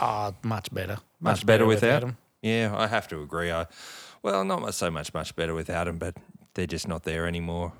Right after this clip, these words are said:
Speaker 2: Um, I don't miss 'em. I
Speaker 1: I,
Speaker 2: don't know
Speaker 1: I
Speaker 2: that
Speaker 1: don't
Speaker 2: I'd
Speaker 1: think
Speaker 2: find
Speaker 1: they
Speaker 2: 'em
Speaker 1: were good
Speaker 2: again.
Speaker 1: in the first place.
Speaker 2: Okay. All right.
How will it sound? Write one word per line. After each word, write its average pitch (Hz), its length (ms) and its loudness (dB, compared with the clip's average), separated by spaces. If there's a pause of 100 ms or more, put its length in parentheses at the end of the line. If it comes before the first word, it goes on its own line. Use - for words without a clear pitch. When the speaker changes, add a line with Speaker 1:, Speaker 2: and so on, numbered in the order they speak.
(100)
Speaker 2:
Um, 85 520 -4 (240)
I 92 80 -2
don't 85 200 -4
miss 87 200 -4
'em. 87 160 -4 (420)
I - 40 -4
Speaker 1:
I, 117 80 0
Speaker 2:
don't 123 100 -2
know - 60 0
Speaker 1:
I - 20 4
Speaker 2:
that 135 120 6
Speaker 1:
don't 131 100 6
Speaker 2:
I'd - 40 -2
Speaker 1:
think 120 160 4
Speaker 2:
find 113 80 2
Speaker 1:
they 113 40 4
Speaker 2:
'em 110 80 2
Speaker 1:
were 104 40 0
good 117 140 4
Speaker 2:
again. 113 100 2
Speaker 1:
in 110 60 0
the 104 100 -2
first 107 320 -2
place. 110 460 -4
Speaker 2:
Okay. 117 400 -6 (320)
All 147 80 -4
right. 139 120 -4